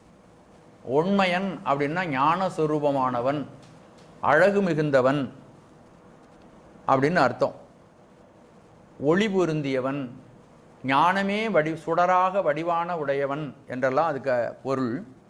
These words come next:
இந்த தேன் முதலியவைகளெல்லாம்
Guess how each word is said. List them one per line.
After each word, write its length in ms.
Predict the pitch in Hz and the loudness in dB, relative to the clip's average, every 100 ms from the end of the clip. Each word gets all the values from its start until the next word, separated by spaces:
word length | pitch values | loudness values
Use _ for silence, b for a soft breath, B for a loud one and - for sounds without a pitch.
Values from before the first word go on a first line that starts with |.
| _ _ _ _ _ _ - - - - - - - - - - - - - - - - - | _ _ _ _ _ _ -20 -20 -20 -20 -20 -20 -20 -20 -20 -20 -20 -20 -20 -20 -20 -16 -2
இந்த 300 | 165 170 160 143 127 123 - - - | 0 4 4 6 4 2 -2 -10 -2
தேன் 440 | 170 214 233 226 | 2 2 2 0
முதலியவைகளெல்லாம் 960 | 208 202 190 180 175 165 160 160 196 | 2 2 2 2 2 2 2 2 0